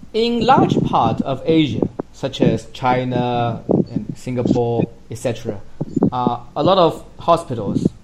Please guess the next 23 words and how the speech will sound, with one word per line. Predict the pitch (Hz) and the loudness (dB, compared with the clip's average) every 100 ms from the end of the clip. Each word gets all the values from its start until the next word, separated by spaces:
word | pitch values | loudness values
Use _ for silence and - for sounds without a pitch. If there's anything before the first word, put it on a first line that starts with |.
| - | -4
and | 131 135 127 123 | 0 0 -2 -2
governments | 135 139 123 107 101 - - - - - | 2 2 2 -4 -10 -16 -20 -20 -20 -10
encourage | - 160 151 175 165 151 - - | -4 -4 0 4 4 4 -2 -8
people | - 143 139 127 | -4 -2 0 -2
to | - 131 131 131 131 127 - - | 2 2 2 -2 -4 -2 -2 -2
do | 135 135 - | -2 -4 -4
at | 135 160 | -2 -2
least | 151 143 127 - - | 0 -2 -4 -10 -2
annual | 156 151 143 139 131 | -2 0 -2 0 0
health | 123 143 - | 0 -4 -6
check | - 117 - - - - - - - | -8 -8 -10 -14 -16 -16 -16 -18 -2
after | 143 170 - 139 127 123 117 117 | 0 0 -2 -2 0 0 -2 -4
forty | - 156 143 | -2 0 2
years | 127 120 113 | 0 -2 -2
old, | 104 - | -8 -6
or | 135 | -6
maybe | 127 123 | -4 -4
forty-five. | 123 123 113 117 95 - - - - - | -2 -2 -2 -4 -6 -10 -20 -20 -20 -12
The | 131 139 139 139 | -4 0 0 -2
reasoning | - 151 180 160 139 127 120 | 0 4 4 2 0 -4 -6
was | 131 120 | -6 -4
that, | 123 120 - 127 | -2 -4 -4 -4
uh, | 120 | -4